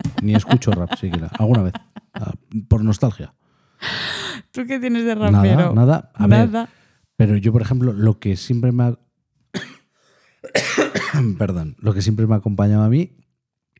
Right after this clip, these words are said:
Speaker 1: ha sido el rock y
Speaker 2: Ujú.
Speaker 1: el punk.
Speaker 2: Mm. Eso
Speaker 1: El rap
Speaker 2: siempre.
Speaker 1: también, pero desde los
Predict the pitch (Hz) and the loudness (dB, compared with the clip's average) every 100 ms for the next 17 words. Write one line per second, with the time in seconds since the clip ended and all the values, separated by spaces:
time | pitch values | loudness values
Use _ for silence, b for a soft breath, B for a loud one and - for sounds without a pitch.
0 | _ _ 110 98 104 90 85 131 143 _ | _ _ -8 -4 -4 -4 -2 -2 -2 _
1 | _ _ _ 147 120 92 82 80 90 76 | _ _ _ -6 -4 -4 -6 -10 -12 -14
2 | - _ _ _ 160 135 127 _ _ _ | -18 _ _ _ -4 -4 -6 _ _ _
3 | _ - 151 80 90 117 - 104 113 143 | _ -10 -4 -4 0 0 0 2 2 2
4 | 190 127 110 95 95 _ _ _ 104 107 | 0 -2 -4 -2 -8 _ _ _ -4 0
5 | 104 104 101 - | 0 0 -2 -6